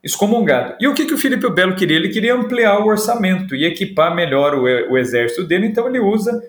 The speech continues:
o quê? Os impostos sobre a, a França, né? Sobre a Igreja da França.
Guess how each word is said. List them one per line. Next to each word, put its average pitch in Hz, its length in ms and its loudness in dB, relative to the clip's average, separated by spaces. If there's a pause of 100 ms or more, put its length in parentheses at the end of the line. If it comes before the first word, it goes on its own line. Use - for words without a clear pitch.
(140)
o 208 100 -2
quê? 202 140 0
Os 156 300 -2
impostos 175 680 0
sobre 147 400 -2 (460)
a, 123 600 0
a - 20 -4
França, - 640 -4 (200)
né? 131 220 0
Sobre 127 380 0
a 127 60 2
Igreja 135 440 2
da 135 140 0
França. 117 580 -4